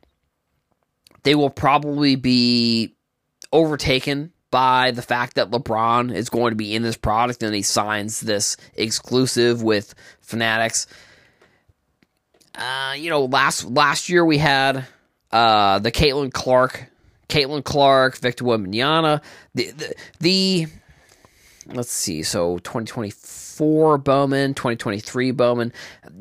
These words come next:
Twenty twenty-three Bowman and twenty twenty-four Bowman basketball are probably I don't know. I think they're going to be two of the biggest products we've seen from Topps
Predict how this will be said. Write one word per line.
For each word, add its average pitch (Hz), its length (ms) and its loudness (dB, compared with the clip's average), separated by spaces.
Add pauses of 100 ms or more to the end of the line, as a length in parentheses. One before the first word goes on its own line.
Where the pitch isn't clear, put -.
Twenty 311 240 2
twenty-three 302 480 0
Bowman 170 400 0
and 143 100 -4
twenty 165 240 -2
twenty-four 151 540 2
Bowman 135 420 0
basketball 107 560 0
are 147 120 4
probably 208 960 2 (1300)
I 160 60 4
don't 170 100 2
know. 107 300 -4
I 214 160 0
think 285 180 -6
they're 269 120 0
going 233 180 4
to 226 40 -2
be 202 120 -2
two 180 260 0
of 185 120 2
the 147 80 0
biggest 139 360 -2
products 139 480 0
we've 113 160 0
seen 139 380 0
from 120 280 -2
Topps - 640 -4